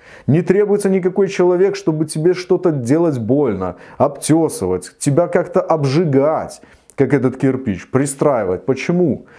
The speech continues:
Всякий раз, когда вмешивается человеческий труд в Божью работу, теряется многообразие. Теряется эта удивительная, яркая Божья работа. Теряется слава Божья, потому что никто не может сказать, что это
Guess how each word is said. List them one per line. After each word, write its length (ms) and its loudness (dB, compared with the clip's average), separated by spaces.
Всякий 520 0
раз, 260 0
когда 300 0
вмешивается 720 0
человеческий 760 -2
труд 460 -2
в 100 -2
Божью 420 2
работу, 580 -2
теряется 580 0
многообразие. 960 -2
Теряется 640 2
эта 240 0
удивительная, 920 0
яркая 580 0
Божья 460 -2
работа. 640 -4
Теряется 640 0
слава 460 0
Божья, 440 0
потому 380 -4
что 140 -6
никто 260 -2
не 100 0
может 280 0
сказать, 340 0
что 160 0
это 280 -2